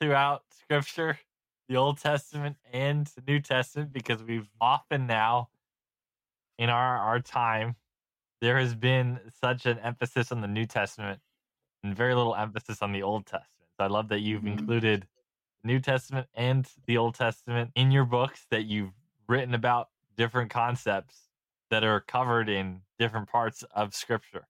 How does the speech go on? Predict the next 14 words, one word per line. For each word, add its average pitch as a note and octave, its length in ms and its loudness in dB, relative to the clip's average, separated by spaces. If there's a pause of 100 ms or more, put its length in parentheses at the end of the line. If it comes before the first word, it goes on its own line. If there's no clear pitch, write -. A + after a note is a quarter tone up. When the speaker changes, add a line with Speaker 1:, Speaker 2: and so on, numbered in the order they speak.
(100)
Speaker 1:
and A#2 160 0
that A#2 280 0 (200)
you C3+ 100 -2
have A#2 180 0
not A#2+ 320 0 (640)
sought C3 340 2 (180)
to, A#2 120 -4 (120)
to - 60 -12
sacrifice A2+ 880 -2 (520)
the A2 80 -2
Word A2 240 0
of G2+ 140 -8
God F2 360 2 (400)
for, G#2 220 -6